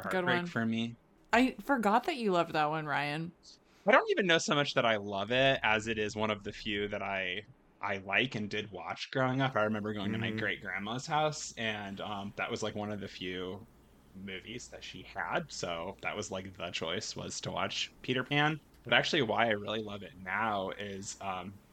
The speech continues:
Speaker 2: during the Disney fireworks, not the current fireworks, which are not as good, but the previous fireworks that they had, there's a moment where the You Can Fly starts playing that song, and it's, like, kind of, like, goosebump raising. Um, it's really cool, and that kind of, like,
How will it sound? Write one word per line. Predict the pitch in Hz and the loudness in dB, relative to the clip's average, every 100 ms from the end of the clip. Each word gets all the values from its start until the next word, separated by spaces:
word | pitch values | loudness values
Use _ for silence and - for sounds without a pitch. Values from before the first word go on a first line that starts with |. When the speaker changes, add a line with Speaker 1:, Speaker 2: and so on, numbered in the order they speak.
| 110 | -8
Speaker 2:
during | 113 110 | -4 -2
the | 110 | 0
Disney | 104 101 107 | -2 -4 -4
fireworks, | - 95 98 110 117 - 135 | -4 -2 0 2 0 0 2
not | 127 | 0
the | 110 | 0
current | - 98 - | -8 -8 -2
fireworks, | 101 104 101 - - | 2 2 2 -2 -6
which | 76 | -8
are | 87 | -10
not | 90 - | -10 -10
as | - | -10
good, | - 62 67 - - - - | -8 -8 -8 -12 -20 -20 -10
but | 85 73 95 | -8 -8 -12
the | 95 98 - | -14 -12 0
previous | 151 143 110 - | 0 2 0 0
fireworks | 92 90 90 101 | 0 2 0 -4
that | - 87 | -4 -2
they | 92 | -2
had, | 98 92 90 87 92 | 0 2 2 2 -4
there's | 92 101 101 | -4 -2 0
a | |
moment | 101 98 98 85 82 | -2 -2 -2 -4 -6
where | 101 | -8
the | 90 | -8
You | 92 92 | -10 -10
Can | 92 | -12
Fly | 87 85 87 85 113 120 | -10 -8 -6 -6 -6 -10
starts | - 123 131 - | -10 -6 -6 -6
playing | - 139 147 151 151 147 - - - | -4 -2 -2 -2 -4 -8 -20 -20 -8
that | 80 - | -8 -2
song, | 127 135 131 135 135 | 0 2 2 0 -2
and | 107 | -4
it's, | 104 98 101 | -4 -4 -6
like, | 95 - - - | -6 -10 -20 -14
kind | 101 98 | -10 -10
of, | 98 | -10
like, | 98 87 - - | -10 -10 -12 -10
goosebump | 87 - 101 107 | -10 -10 -12 -2
raising. | 107 113 123 123 - - - - | 0 4 6 4 2 -12 -18 -4
Um, | 101 98 | -2 -2
it's | 98 - | -4 -6
really | 80 - | -6 -8
cool, | - 90 87 113 | -6 -4 -4 -10
and | 101 95 | -12 -8
that | 95 - | -10 -8
kind | 95 | -6
of, | 87 92 | -6 -4
like, | 87 98 | -6 -6